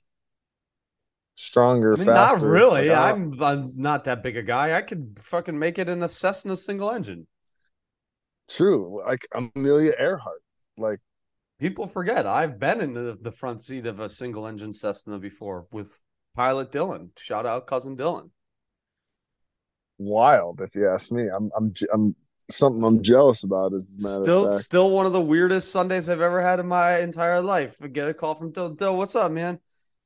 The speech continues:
Speaker 2: "Hey, what are you doing later?" "Uh, watching the Super Bowl." "Why? What's up with you?" "All right, be at Tweed Airport at twelve thirty. I'm gonna come pick you up." "Okay." <laughs> "See you there." <laughs>
Speaker 1: That was Super Bowl Sunday?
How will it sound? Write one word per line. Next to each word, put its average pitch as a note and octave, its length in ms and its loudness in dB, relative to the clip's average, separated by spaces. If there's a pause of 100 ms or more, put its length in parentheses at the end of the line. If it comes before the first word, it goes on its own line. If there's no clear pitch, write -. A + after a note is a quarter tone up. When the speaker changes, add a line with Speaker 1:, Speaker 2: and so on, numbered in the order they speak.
Speaker 2:
"Hey, F#3 120 2
what E3+ 100 2
are F3+ 40 -4
you E3+ 60 -2
doing F3+ 240 2
later?" A#2+ 460 -2
"Uh, D3 260 2
watching F3 300 0
the D3 80 -2
Super D#3 320 -8
Bowl." D#3+ 260 2
"Why? D3+ 200 0
What's C#3+ 200 -6
up D#3 160 -4
with D3 100 -10
you?" C3+ 220 -6 (320)
"All D#3 80 2
right, D3+ 140 2
be E3 120 0
at E3 100 -2
Tweed E3+ 220 -4
Airport D#3+ 360 2
at A#2+ 80 -10
twelve C#3+ 260 -2
thirty. C3+ 260 -4
I'm A#2 100 -6
gonna B2+ 140 -8
come A#2+ 200 -12
pick - 240 -12
you B2+ 100 -4
up." G2+ 220 -4 (320)
"Okay." C#3+ 380 -4 (360)
<laughs> C4+ 60 0 (920)
"See A2 160 -10
you C3+ 120 2
there." D3 360 -2 (560)
<laughs> - 640 -8 (1500)
Speaker 1:
That D3 140 8
was G#3 140 6
Super F3+ 320 6
Bowl F3 240 10
Sunday? D#3 560 6